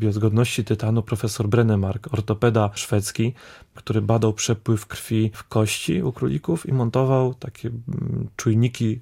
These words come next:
właśnie stworzone z tytanu i za-, gdy chciał je wyjąć, zobaczył, że one są, e, zrośnięte z kością. I pierwszy implant, który zastosował,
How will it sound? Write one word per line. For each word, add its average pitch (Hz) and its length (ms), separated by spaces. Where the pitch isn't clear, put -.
właśnie 113 280
stworzone 113 520
z - 60
tytanu 110 440
i 98 80
za-, 113 220
gdy 117 140
chciał 123 220
je 127 80
wyjąć, 143 300
zobaczył, 117 400
że 110 120
one 113 160
są, 107 340
e, 110 260
zrośnięte 110 500
z - 80
kością. - 280
I - 100
pierwszy 156 460
implant, 127 340
który 110 480
zastosował, 113 800